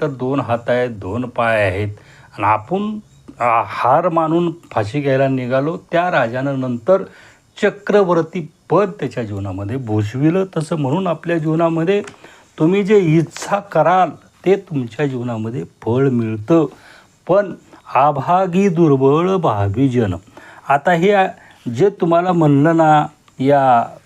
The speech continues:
संसारामध्ये नव्वद टक्के आणि परमार्थामध्ये अठ्ठ्याण्णव टक्के अभागी दुर्बळ म्हणजे दरिद्री लोक आहेत. सर्व सिद्धी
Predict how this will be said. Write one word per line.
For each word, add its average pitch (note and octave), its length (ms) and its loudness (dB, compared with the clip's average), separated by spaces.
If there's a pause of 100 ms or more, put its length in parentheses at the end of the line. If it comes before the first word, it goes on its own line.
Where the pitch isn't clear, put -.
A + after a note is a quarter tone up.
संसारामध्ये C#3 840 2 (520)
नव्वद C3+ 440 2 (120)
टक्के F3+ 420 0
आणि E3+ 140 2
परमार्थामध्ये C#3 960 0 (140)
अठ्ठ्याण्णव E3+ 800 0 (120)
टक्के D#3 400 0
अभागी B2+ 800 2
दुर्बळ C3 560 2
म्हणजे C3+ 320 4
दरिद्री F3 640 2
लोक E3 260 2
आहेत. F#2 200 0 (880)
सर्व G3+ 300 2
सिद्धी F3 600 0